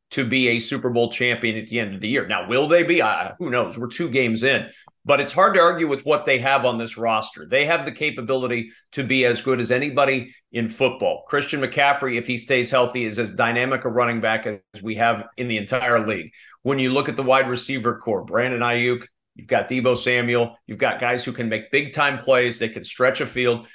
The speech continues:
George Kittle is still one of the best tight ends in the game. So you have all kinds of options if you're Brock Purdy. Brock Purdy, he's not a game-managing quarterback, but he doesn't have to be dramatic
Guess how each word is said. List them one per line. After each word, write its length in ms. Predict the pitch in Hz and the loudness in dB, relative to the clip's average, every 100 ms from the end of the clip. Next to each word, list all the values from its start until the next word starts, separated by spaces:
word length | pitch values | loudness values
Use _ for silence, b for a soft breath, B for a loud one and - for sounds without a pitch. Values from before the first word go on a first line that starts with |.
| B | B
George 240 | 117 120 - | -10 -8 -2
Kittle 280 | 151 131 | 0 2
is 60 | 117 | 0
still 260 | - 139 123 | 0 2 4
one 120 | 123 | 2
of 60 | |
the 60 | 113 | 2
best 280 | 120 127 - | 0 0 0
tight 220 | 143 135 | 2 2
ends 160 | 135 127 | 2 -2
in 80 | |
the 60 | 131 | -4
game. 400 | 123 120 113 113 - | 0 0 -2 -6 -12
So 160 | - 139 | -8 0
you 100 | 127 | 2
have 140 | 127 | 2
all 260 | 123 139 - | 2 2 2
kinds 280 | 160 156 135 | 0 -2 -6
of 80 | |
options 560 | - 127 139 - 131 113 | -2 2 2 0 -6 -6
if 120 | 120 | -6
you're 120 | 120 | -4
Brock 320 | 107 123 123 - | 2 4 4 2
Purdy. 240 | 123 87 | 0 0
Brock 340 | 78 113 120 | -2 -2 -2
Purdy, 400 | - 151 143 127 - _ _ _ _ | -2 0 0 -4 -12 _ _ _ _
he's 280 | _ - - | _ -14 -2
not 160 | 190 170 | 0 0
a 100 | 120 | 0
game-managing 1000 | 143 160 156 135 131 139 135 117 123 113 | -2 -2 -2 -6 -2 0 0 -2 -4 -2
quarterback, 680 | 147 143 117 110 107 - - | -2 0 2 2 0 -4 0
but 120 | 143 | 0
he 80 | 143 | 4
doesn't 260 | 160 165 - - | 2 0 -8 -4
have 240 | 151 165 - | -4 -4 -8
to 60 | |
be 460 | 139 139 131 123 - _ - | -10 -6 -4 -4 -8 _ -14
dramatic 880 | 113 117 135 127 127 143 156 120 82 | -6 2 2 2 0 2 2 2 -2